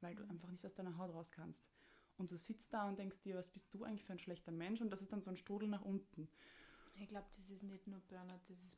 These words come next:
Speaker 2: prinzipiell Depression
Speaker 1: Depression, genau.
Speaker 2: einfach auch,
Speaker 1: Mhm.
Speaker 2: ja. Ja.
Speaker 1: Das kann man ja auch, das ist so schwierig, weil das so eine vielschichtige Krankheit eigentlich ist. Also du kannst auch nicht sagen, so,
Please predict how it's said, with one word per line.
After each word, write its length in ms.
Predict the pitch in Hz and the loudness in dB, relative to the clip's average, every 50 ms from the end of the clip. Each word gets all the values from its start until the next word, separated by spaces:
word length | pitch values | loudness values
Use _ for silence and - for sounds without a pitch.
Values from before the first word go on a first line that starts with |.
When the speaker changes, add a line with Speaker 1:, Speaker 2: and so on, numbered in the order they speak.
| - | -10
Speaker 2:
prinzipiell 440 | - 185 180 170 - 190 190 185 180 | -8 -8 -8 -8 -10 -12 -10 -10 -12
Depression 200 | 180 - 190 180 - 190 190 - 175 - - 190 170 165 | -10 -12 -10 -4 -4 -2 0 2 2 4 4 6 4 4
Speaker 1:
Depression, 80 | 165 180 | 4 2
genau. 200 | 180 180 175 170 | 0 0 -2 -2
Speaker 2:
einfach 240 | 170 180 - - - | -2 -6 -8 -12 -2
auch, 80 | - | 0
Speaker 1:
Mhm. 220 | 226 196 214 233 233 - - - - - - - | 4 6 6 6 6 4 0 -10 -16 -20 -16 -14
Speaker 2:
ja. 80 | 220 202 | -12 -12
Ja. 60 | 196 202 - - | -12 -14 -10 -2
Speaker 1:
Das 160 | - 202 185 | 0 0 0
kann 180 | - - 196 196 | 2 4 6 8
man 120 | 208 214 220 | 8 10 10
ja 160 | 214 - - | 10 10 8
auch, 140 | 165 180 - | 6 6 4
das 140 | - 202 | 0 -2
ist 140 | 214 208 - - | -2 -2 -4 -6
so 40 | |
schwierig, 380 | - - - 190 208 262 262 202 | -4 -4 0 2 4 4 4 2
weil 80 | 185 180 | 2 2
das 180 | 185 180 180 - | 2 0 0 -2
so 60 | 190 | -2
eine 120 | 180 180 | -2 -2
vielschichtige 640 | 175 - 208 202 202 - 196 - - - 185 180 180 | -2 -4 -4 -4 -2 -4 -6 -6 -4 -4 -4 -4 -4
Krankheit 440 | - - 170 170 175 170 - 185 | -4 -2 -2 -2 0 0 0 0
eigentlich 380 | - - 170 170 170 165 - - | 0 0 0 0 -2 -2 -2 -4
ist. 220 | 165 165 - - - | -2 -2 -2 -2 0
Also 120 | 170 170 | -2 0
du 80 | 170 175 | 0 -2
kannst 320 | 170 - 180 180 175 175 | 0 2 2 2 4 2
auch 80 | 196 190 | 2 2
nicht 200 | 185 180 180 - | 2 2 0 -2
sagen, 360 | - 175 165 170 170 175 175 | 0 2 4 4 4 4 2
so, 400 | 170 170 165 165 165 165 165 165 | 2 4 4 6 6 6 4 2